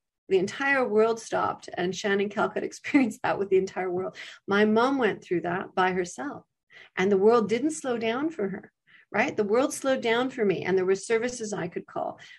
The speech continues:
It, it didn't slow down for my mom. She was still expected to get to that grocery store and, and to go to her haircut and, and just that sense of, right, like, she can't drive any longer.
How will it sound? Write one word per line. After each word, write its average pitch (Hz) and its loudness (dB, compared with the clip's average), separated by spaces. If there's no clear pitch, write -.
It, 208 0
it 214 -6
didn't 285 -4
slow 196 0
down 170 0
for 170 -8
my 170 -2
mom. - -10
She - -6
was 214 -4
still 220 2
expected 208 -2
to 175 0
get - -2
to - -14
that 175 -4
grocery 175 -4
store 165 -8
and, 156 -8
and 175 -2
to 185 0
go 196 4
to 202 4
her 185 -2
haircut 175 -6
and, 170 -4
and 202 2
just 220 -2
that 208 0
sense 208 -2
of, 190 -6
right, 254 -4
like, - -8
she - -12
can't 214 -4
drive 175 -2
any 170 -2
longer. 175 -8